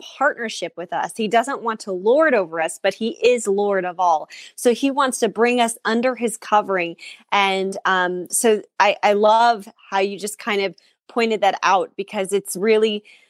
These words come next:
really important to, to continue to develop that concept. Uh, two things I wanted to, to say as you were, as you were talking.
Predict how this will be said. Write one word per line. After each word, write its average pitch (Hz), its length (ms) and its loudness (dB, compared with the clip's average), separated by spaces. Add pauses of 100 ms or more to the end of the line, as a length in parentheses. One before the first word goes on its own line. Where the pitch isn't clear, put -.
(160)
really 240 460 0
important 202 560 -2 (160)
to, 202 480 2 (260)
to 202 420 -2 (100)
continue 226 440 -2
to 214 260 0
develop 190 360 2
that - 180 0
concept. 190 540 -2 (720)
Uh, 226 160 4
two 254 160 0
things 262 200 0
I 254 80 6
wanted 240 260 0
to, 214 260 0 (320)
to 247 120 0
say 254 260 2
as 233 240 0
you 226 80 -6
were, 208 340 -8
as 214 180 -2
you 220 60 -4
were 214 80 -2
talking. 233 580 0